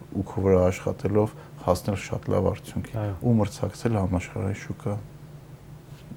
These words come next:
Speaker 1: Քո նման
Speaker 2: Այո։
Speaker 1: մարդկանց օրինակով ու շատ, շատ է էս էլի։
Speaker 2: Ես ցավոք սրտի էլի վատն այն է, որ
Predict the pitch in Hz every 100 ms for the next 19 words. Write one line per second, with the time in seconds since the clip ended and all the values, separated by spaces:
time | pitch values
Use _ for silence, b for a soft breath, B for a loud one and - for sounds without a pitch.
0 | - - - - - - - 110 107 113
1 | 117 107 101 - 117 - 104 95 92 -
2 | 110 120 - - - - - - 107 -
3 | 98 - - - - 104 - 120 135 131
4 | - - - - 107 110 120 - 117 120
5 | - 110 131 120 113 95 95 98 104 104
6 | 104 98 98